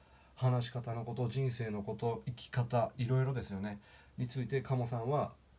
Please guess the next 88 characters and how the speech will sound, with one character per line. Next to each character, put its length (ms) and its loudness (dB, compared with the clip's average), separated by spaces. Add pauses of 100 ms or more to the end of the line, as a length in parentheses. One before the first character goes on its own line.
(600)
発 280 0
信 120 -4
し 80 -8
て 80 -6
く 100 -6
れ 80 -4
て 80 -10
る。 120 -10
そ 120 -2
れ 100 -2
を 80 2
ど 260 4
う 40 4
受 140 -4
信 240 -2
す 120 -4
る 80 -4
か 140 -4
で 240 0
人 240 -4
は 220 0 (100)
変 120 -2
わ 80 0
る 80 -6
と 100 -12
思 140 -12
い 40 -16
ま 80 -16
す。 140 -20 (100)
ま 180 0
ず 120 2
は 80 6
発 240 0
信 200 -6
す 120 -12
る。 120 -14 (220)
イ 100 0
ン 60 0
プ 160 -2
ッ 40 -2
ト 180 -6
し 80 -4
た 80 -2
ら 160 0
ア 80 4
ウ 80 2
ト 100 -6
プ 100 -4
ッ 40 0
ト 160 -14
す 100 -16
る。 100 -12 (680)
こ 120 0
れ 120 2
を 80 2
す 120 -6
れ 140 0
ば 280 0 (140)
必 160 0 (240)
ず 140 -4
変 120 4
わ 60 0
る 100 0
と 180 -8 (360)
私 300 -4
は 80 -2
信 220 -4
じ 120 -6
て 80 -6
ま 140 -6
す 80 -14
し、 260 -4 (560)
こ 100 -2
れ 80 0
か 100 -4
ら 80 -2
も 160 0
動 160 2
画 100 -2
を 100 0
撮 140 -6
っ 20 -8
て 160 -10
い 60 -8
き 80 -18
た 120 -8
い 60 -8
と 280 0